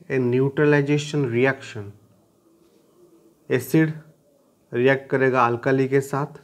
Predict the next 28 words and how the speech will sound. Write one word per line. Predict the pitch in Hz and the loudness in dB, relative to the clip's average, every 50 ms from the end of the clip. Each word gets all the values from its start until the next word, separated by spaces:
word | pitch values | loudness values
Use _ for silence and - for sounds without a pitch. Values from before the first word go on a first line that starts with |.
| _ _ _ _ _ _ - | _ _ _ _ _ _ -10
और | 123 127 127 | -4 0 2
आपको | 127 127 - - - 135 | 2 2 2 -2 -4 -2
देगा | 123 120 131 131 120 123 120 135 - - - _ _ _ _ - - - | 0 2 0 0 0 -2 -4 -6 -8 -12 -20 _ _ _ _ -12 -6 -2
salt | 135 135 139 139 143 | 2 2 4 4 4
and | 143 139 139 123 | 2 2 2 0
water। | 113 113 - 117 110 - - - _ _ _ _ _ _ _ - | -2 -2 -4 -8 -12 -12 -14 -20 _ _ _ _ _ _ _ 0
कोई | 139 139 147 151 156 | 2 2 4 4 2
एक | 160 160 156 156 180 | 2 0 0 0 0
न्यूट्रलाइजेशन | 170 160 135 127 127 131 135 135 156 143 147 143 143 139 147 143 147 - 147 139 | 0 2 2 0 0 0 0 0 0 2 2 0 0 0 -2 -2 -2 -4 -6 -2
रिएक्शन | 131 135 139 135 - - 151 147 143 | 0 0 0 -2 -2 -4 -4 -2 -2
हो | 123 127 123 123 | -2 -2 0 2
रहा | 127 123 120 120 120 117 | 2 2 2 0 -2 -4
है | 120 143 180 - - - - _ _ _ _ _ - - _ _ _ _ _ _ _ _ - | -4 -6 -8 -8 -10 -16 -20 _ _ _ _ _ -20 -20 _ _ _ _ _ _ _ _ -2
जिसमें | 127 131 - 160 156 165 156 165 147 127 123 | -2 0 2 2 2 2 2 0 -2 -4 -4
acid | - - - 165 165 160 165 160 | -4 -2 0 2 2 2 2 2
and | 160 156 139 120 | 2 0 2 4
base | 139 135 135 131 135 | 4 4 4 2 -2
को | - - 156 185 226 - - - - _ _ _ - | -6 -4 -4 -4 -4 -4 -8 -18 -20 _ _ _ -6
मिलाया | 127 131 127 135 131 127 127 117 | -4 -2 0 2 2 0 0 -2
गया | 110 110 107 104 | -2 -4 -4 -6
है। | 101 101 - - - _ _ _ _ _ _ _ _ _ _ _ _ _ _ _ _ _ _ _ _ _ _ _ _ _ _ - | -8 -10 -16 -20 -20 _ _ _ _ _ _ _ _ _ _ _ _ _ _ _ _ _ _ _ _ _ _ _ _ _ _ -4
The | 113 127 120 - - 147 | -2 -2 -2 -2 -2 0
P | 156 165 175 180 185 190 185 | 2 2 4 4 4 4 2
H | 180 - - - - - - | 0 -6 -12 -16 -12 -4 0
of | 135 147 143 - | 2 2 2 2
a | 156 156 151 - | 2 0 0 -2
solution | - 127 127 135 147 151 147 - 160 156 151 147 - 139 | -4 -2 0 0 0 0 0 0 -2 -2 -2 -2 0 0
changes | 131 131 135 143 147 139 131 - - | 0 0 2 2 2 2 2 -2 -8